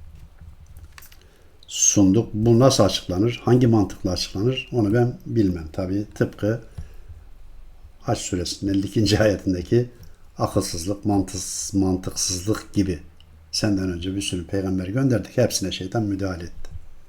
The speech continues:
O zaman <laughs> insanı nasıl şeytanla sınava sokarsın ya? Bunu bana izah edebilir misin? Esen kalın. Değerli insanlar, cumartesi günü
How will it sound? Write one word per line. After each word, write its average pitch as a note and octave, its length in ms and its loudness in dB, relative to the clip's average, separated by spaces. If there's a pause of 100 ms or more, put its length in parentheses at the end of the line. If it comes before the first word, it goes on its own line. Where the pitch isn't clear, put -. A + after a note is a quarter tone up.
(720)
O C#3 100 2
zaman C#3 400 10 (260)
<laughs> - 260 -12
insanı C#3 600 8
nasıl C#3+ 400 8 (120)
şeytanla G2+ 800 2 (240)
sınava F#2+ 400 4
sokarsın D#2+ 540 -8
ya? - 100 -10 (2000)
Bunu G2+ 140 2
bana G#2 180 4
izah G2 180 0
edebilir A2 260 0
misin? G2+ 320 -2 (100)
Esen A2+ 280 4
kalın. E2+ 240 -4
Değerli A2+ 180 4
insanlar, D#3 480 8 (720)
cumartesi A2+ 720 6
günü B2 400 8